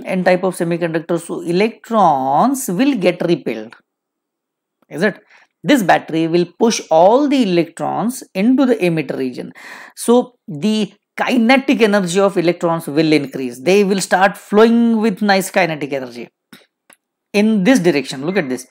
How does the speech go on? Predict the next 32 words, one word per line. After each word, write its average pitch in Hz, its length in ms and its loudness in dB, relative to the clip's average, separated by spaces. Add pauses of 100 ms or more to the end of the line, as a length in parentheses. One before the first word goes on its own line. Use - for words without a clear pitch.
(440)
In 202 180 2
this 202 120 2
direction, 175 640 -2
they 170 220 2
are 151 200 2
now 156 400 0 (300)
start 131 460 -6
flowing. 131 400 -8 (480)
Okay, 156 160 -8
let 143 160 -10
me 151 80 -10
change 139 200 -12
the 139 80 -12
pen. 131 200 -10 (1300)
Look 160 180 -2
at 175 100 4
the 170 80 4
direction 180 440 0
of 180 180 -2
flow 170 160 2
of 160 120 -2
electrons. 139 440 -6 (540)
Electrons 160 520 -4
will 160 140 -6
flow 160 220 -2
in 156 160 -4
this 147 120 -8
direction. 139 420 -6 (1300)
Now, 254 80 2
what 190 220 4
will 302 120 4
happen? 214 340 2